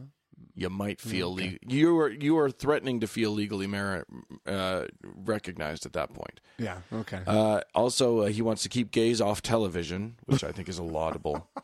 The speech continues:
Speaker 2: <laughs>
Speaker 1: uh, th-, plan.
Speaker 2: No one be left.
Speaker 1: Right, exactly.
Speaker 2: Who's left to entertain you?
Speaker 1: Hey, as a, you know what?
Speaker 2: Trigg.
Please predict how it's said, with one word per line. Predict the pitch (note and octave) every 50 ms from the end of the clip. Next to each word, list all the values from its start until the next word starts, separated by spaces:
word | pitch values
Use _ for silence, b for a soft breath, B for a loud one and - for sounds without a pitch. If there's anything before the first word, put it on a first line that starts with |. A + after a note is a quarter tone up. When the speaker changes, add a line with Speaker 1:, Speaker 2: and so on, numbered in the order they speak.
| _ _
Speaker 2:
<laughs> | _ - - - -
Speaker 1:
uh, | F#2 F2 F2
th-, | F2 G2 F#2 - -
plan. | - G2+ F#2 E2 D2+ D#2+ F2 F2 - -
Speaker 2:
No | - E3 G3+ A3
one | A#3 A#3+ A#3+
be | A#3 A#3
left. | A#3 A3+ A#3 A#3+ A#3+ A3 F3+ - - - -
Speaker 1:
Right, | G#2+ A#2+ C#3+ C3 B2 B2+ A#2
exactly. | A2 G#2+ A#2+ C3+ B2 - B3+
Speaker 2:
Who's | C4 B3 G3+ G#3+
left | A#3 A3 G#3+ G3+ - -
to | G#3+ G3+
entertain | G3 G3+ G3+ - - F3+ F#3+ G3 F#3+ G3
you? | F#3+ F#3 E3 C3 A#2 - - -
Speaker 1:
Hey, | C3+ C#3 D3 C3+ - - - -
as | B2+ C3+ C3+
a, | B2+ - C#3
you | C#3+
know | D3 D3
what? | C#3+ C#3+ C3+
Speaker 2:
Trigg. | C3+ C#3+ C3 B2 B2 B2+ C3+ F#3 G3